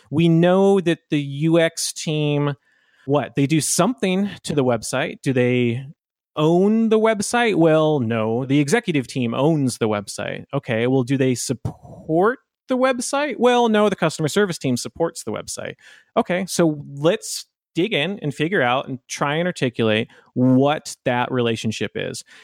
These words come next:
And you'll find that over and over again, which maybe is not so much a, a frustration with the process, but at times is kind of the point of the process, is to find those holes and gaps,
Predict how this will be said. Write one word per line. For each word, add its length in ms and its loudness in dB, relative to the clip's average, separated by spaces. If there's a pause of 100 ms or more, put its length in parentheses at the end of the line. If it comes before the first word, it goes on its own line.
And 80 2
you'll 120 4
find 240 -2
that 100 2
over 220 4
and 100 2
over 220 0
again, 320 -12 (180)
which 400 0 (340)
maybe 300 2
is 100 2
not 120 2
so 80 -2
much 220 0
a, 180 2
a 240 2
frustration 720 -2
with 120 0
the 80 -4
process, 440 -4
but 140 -2
at 280 -4
times 420 2
is 120 -2
kind 160 -2
of 60 -2
the 80 -4
point 420 -2 (100)
of 180 0
the 60 -6
process, 600 -6
is 180 -8
to 280 0 (200)
find 380 0
those 160 2
holes 420 -2
and 200 -4
gaps, 420 -4